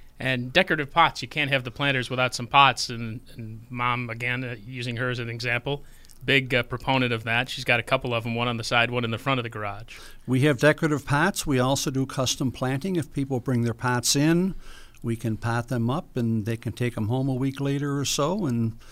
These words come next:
Speaker 2: enjoy them all summer and not get their hands dirty.
Speaker 1: And savvy enough to be able to help out people if they kinda know how many plants they're gonna put in a planter. You can tell them whether maybe that's maybe too much or what would be a nice mix, all that?
Speaker 2: Yes, we can, yeah.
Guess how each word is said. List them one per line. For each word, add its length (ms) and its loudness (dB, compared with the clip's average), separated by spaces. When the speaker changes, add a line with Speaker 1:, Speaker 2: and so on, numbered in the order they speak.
Speaker 2:
enjoy 340 2
them 160 2
all 160 4
summer 400 2
and 80 2
not 180 0
get 120 -14
their 100 -2
hands 360 0
dirty. 340 -10
Speaker 1:
And 640 -4
savvy 420 6
enough 280 2
to 80 -6
be 100 4
able 160 2
to 80 2
help 220 4
out 180 4
people 300 0
if 100 -4
they 200 4
kinda 420 4
know 400 4
how 140 6
many 220 4
plants 340 0
they're 120 -4
gonna 120 0
put 200 2
in 80 4
a 80 2
planter. 600 0
You 140 -8
can 140 -2
tell 180 -2
them 160 0
whether 240 2
maybe 260 0
that's 240 -2
maybe 220 -4
too 180 -8
much 440 0
or 180 -2
what 180 0
would 140 -4
be 120 0
a 60 0
nice 240 -2
mix, 460 -2
all 160 2
that? 240 0
Speaker 2:
Yes, 300 8
we 80 2
can, 260 0
yeah. 200 -4